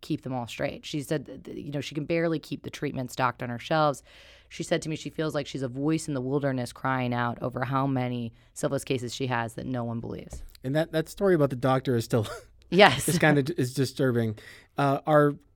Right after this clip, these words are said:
Speaker 2: conservative social views in rural areas part of this
Speaker 1: Mm,
Speaker 2: matrix?
Speaker 1: that is what Craig, uh, and some of the other h-, public health officials also relayed to me. They said, too, if, you know, think about it, you're in a more small town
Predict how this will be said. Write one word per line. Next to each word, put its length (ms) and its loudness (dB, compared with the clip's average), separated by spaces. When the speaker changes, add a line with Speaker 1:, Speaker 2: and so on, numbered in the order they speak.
Speaker 2:
conservative 580 4
social 520 0
views 520 0
in 200 0
rural 320 2
areas 480 2
part 320 2
of 100 0
this 140 -2
Speaker 1:
Mm, 60 -4
Speaker 2:
matrix? 460 -2
Speaker 1:
that 200 10
is 140 10
what 180 8
Craig, 400 8
uh, 100 -2
and 420 4
some 160 0
of 80 2
the 120 2
other 160 6
h-, 140 -4
public 260 -2
health 160 0
officials 340 -4
also 380 -4
relayed 440 2
to 120 -2
me. 240 0
They 140 0
said, 400 2
too, 260 2
if, 160 2
you 160 -8
know, 120 -2
think 180 -2
about 200 6
it, 100 4
you're 200 0
in 100 0
a 40 0
more 640 -2
small 300 -2
town 580 2